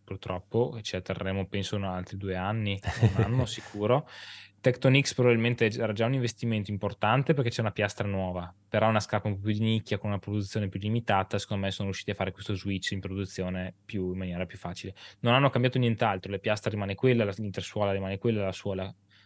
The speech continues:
Speaker 1: in Vibram Mega Grip Plate Base rimane quella. Però ricambiare tutta la tomaia è un segnale che hai capito che c'è, che qualcosa è sbagliato.
Speaker 2: Sì.
Speaker 1: Parlando di, di Door to Trail, cambia anche la Challenger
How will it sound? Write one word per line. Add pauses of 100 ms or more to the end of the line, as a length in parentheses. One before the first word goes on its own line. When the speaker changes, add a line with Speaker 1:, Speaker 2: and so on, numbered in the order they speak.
(120)
Speaker 1:
in
Vibram
Mega
Grip (340)
Plate
Base
rimane
quella. (560)
Però (380)
ricambiare
tutta
la
tomaia
è
un
segnale
che
hai
capito
che
c'è,
che (120)
qualcosa
è
sbagliato.
Speaker 2:
Sì. (720)
Speaker 1:
Parlando
di,
di
Door
to
Trail,
cambia
anche
la
Challenger